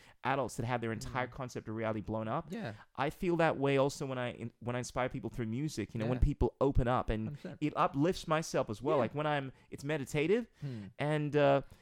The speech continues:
Speaker 1: I just think it's a really important thing to find something that, uh,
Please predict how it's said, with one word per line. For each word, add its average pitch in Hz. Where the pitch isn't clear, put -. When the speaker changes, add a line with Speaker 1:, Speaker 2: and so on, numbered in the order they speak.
Speaker 1:
I 147
just 185
think 196
it's 185
a 151
really 151
important 143
thing 131
to -
find 135
something 120
that, 113
uh, 107